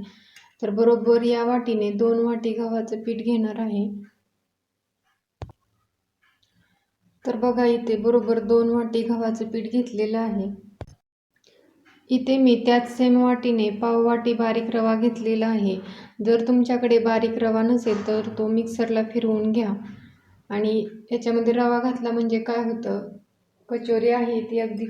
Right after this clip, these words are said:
खस्ता बनते. आणि इथे मी अर्धा चमचा ओवा घेतलेला आहे. तो ओवा आहे तो असा हातावरती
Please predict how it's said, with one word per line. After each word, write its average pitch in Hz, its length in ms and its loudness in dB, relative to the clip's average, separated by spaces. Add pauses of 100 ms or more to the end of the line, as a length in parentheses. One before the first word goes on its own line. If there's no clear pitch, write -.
खस्ता 226 340 -8
बनते. 220 520 -4 (1700)
आणि 220 180 2
इथे 233 240 2
मी 240 140 4 (520)
अर्धा 240 340 2
चमचा 233 500 -2 (440)
ओवा 233 280 2
घेतलेला 226 500 0
आहे. 220 380 -6
तो 208 100 -4
ओवा 226 360 0
आहे 226 240 -6
तो 214 60 -4
असा 220 220 -8
हातावरती 226 680 -4